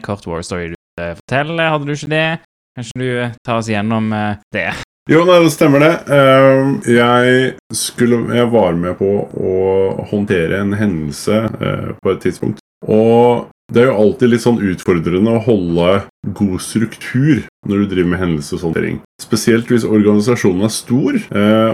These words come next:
Speaker 2: og de som er der ikke nødvendigvis har mye forståelse for dette her med å bevare bevismateriale og litt sånne ting.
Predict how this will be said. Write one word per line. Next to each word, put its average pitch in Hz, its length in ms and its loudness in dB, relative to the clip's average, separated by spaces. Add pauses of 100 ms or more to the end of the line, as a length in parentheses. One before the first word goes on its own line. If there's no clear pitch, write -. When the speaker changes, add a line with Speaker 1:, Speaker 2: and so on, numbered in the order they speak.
(100)
Speaker 2:
og 107 400 4
de 92 200 0
som 110 360 2
er 82 280 -4
der 127 280 2
ikke 107 220 0
nødvendigvis 87 840 -2
har 85 400 2
mye 95 320 0
forståelse 80 600 -4
for 95 120 -2
dette 90 240 -4
her 82 160 -2
med 80 160 -4
å 85 80 -4 (180)
bevare 78 540 -2
bevismateriale 78 1120 -4 (240)
og 82 140 -4
litt 80 120 -4
sånne 76 160 -6
ting. 143 160 0